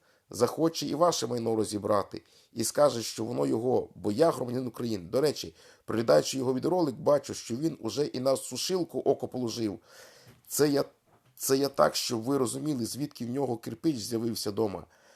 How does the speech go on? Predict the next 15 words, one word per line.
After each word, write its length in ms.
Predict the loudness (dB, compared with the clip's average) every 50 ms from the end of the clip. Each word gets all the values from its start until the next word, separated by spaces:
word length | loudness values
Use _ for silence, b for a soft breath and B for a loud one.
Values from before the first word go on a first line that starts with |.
| b b b b b b b
Все 300 | -8 0 6 6 6 6
це 120 | 6 0
зафіксовано 720 | -2 -2 -4 -4 -8 -6 0 2 2 2 2 0 -2 -4 -4
фото 280 | -2 -4 -2 -2 -2
та 120 | -4 -4 -4
відеозйомкою, 800 | -4 -2 -2 -2 -2 -2 -2 -2 -2 -2 -4 -8 -10 -10 -10 -12 -2
і 100 | 0 2
рано 200 | 2 4 2 0
чи 120 | -4 -8 -10
пізно 340 | -8 -6 -6 -6 -4 -4 -6
він 160 | -6 -6 -6
буде 240 | -6 -6 -6 -6 -4
притягнутий 540 | -6 -6 -4 -2 -2 -2 -2 -2 -6 -6
до 120 | -6 -4 -6
відповідальності. 760 | -6 -6 -6 -2 0 0 0 0 -4 -6 -10 -14 -18 -20